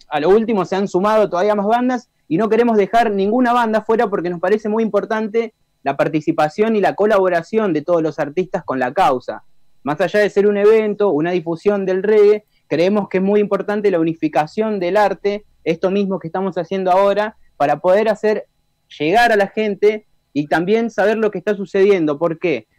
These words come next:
Porque a veces los medios no cuentan la realidad de lo que está pasando en la provincia y a veces tenemos que recurrir a los medios independientes para poder manifestar lo que realmente está sucediendo con el incendio.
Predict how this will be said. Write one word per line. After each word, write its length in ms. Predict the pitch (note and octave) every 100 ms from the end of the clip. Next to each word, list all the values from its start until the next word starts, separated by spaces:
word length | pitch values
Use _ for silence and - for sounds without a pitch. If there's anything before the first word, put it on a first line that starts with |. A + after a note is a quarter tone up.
| _
Porque 240 | D#3 D#3+ F3+
a 60 |
veces 260 | G#3+ B3 G#3
los 120 | G3
medios 360 | A3 A3+ A3 G#3+
no 140 | A3
cuentan 460 | B3+ A#3+ G#3+ F3+ E3
la 80 |
realidad 400 | E3 E3+ F3 G3+
de 80 | G#3
lo 120 | F#3+
que 60 | E3
está 220 | E3 G3
pasando 400 | F#3+ F#3 G3+ G3
en 40 | F#3
la 120 | F3
provincia 640 | F#3+ G3+ G3+ G3 G#3 G#3 _ _ -
y 60 |
a 40 | F3
veces 240 | G#3+ G#3+
tenemos 240 | G3+ G#3+
que 80 | G3+
recurrir 440 | F3+ E3+ G3 G#3 G3+
a 20 |
los 140 | F3+
medios 360 | G#3 A3 G#3 -
independientes 840 | G3+ F#3+ G3+ G#3+ A#3 G#3+ G#3+ G#3+ _ _ -
para 240 | C3 C#3
poder 380 | E3+ G3 G#3+ - _
manifestar 680 | D3 D3 D#3+ - E3 - A#3
lo 180 | A#3 G3+
que 140 | D#3+
realmente 500 | D#3 G#3 G#3+ A3+ A3
está 160 | F#3+ G#3
sucediendo 680 | F#3+ E3+ F3 F#3+ G3+ G#3 G3
con 200 | - D3
el 120 | D3+
incendio. 640 | D3+ C#3 G#3 F3 C3 A2